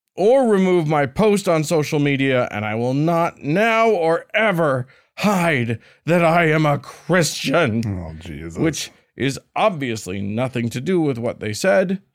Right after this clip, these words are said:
Speaker 1: That is not, but she has done very little, apparently, as governor, and there's nothing better for, uh, for your ratings as a politician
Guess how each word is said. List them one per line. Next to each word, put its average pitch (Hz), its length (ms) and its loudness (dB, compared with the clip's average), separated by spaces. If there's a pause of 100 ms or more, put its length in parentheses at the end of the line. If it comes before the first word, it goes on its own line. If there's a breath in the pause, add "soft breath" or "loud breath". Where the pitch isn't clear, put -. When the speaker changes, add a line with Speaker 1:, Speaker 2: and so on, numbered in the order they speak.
(260)
Speaker 1:
That 104 180 -6
is 110 180 -4
not, 139 340 -2
but 127 480 0 (160)
she 156 600 -2 (540)
has 131 220 0
done 143 460 0
very 208 240 4
little, 156 260 2
apparently, 113 560 0
as 107 220 0
governor, 113 420 -2 (100)
and 104 380 -2 (680)
there's 127 340 -4
nothing 185 680 0 (360)
better 139 360 2
for, 110 560 -2
uh, 95 300 -2 (160)
for 120 200 -6
your 110 160 -2
ratings 117 680 -2 (220)
as 110 160 -4
a 120 40 -2
politician 123 880 -4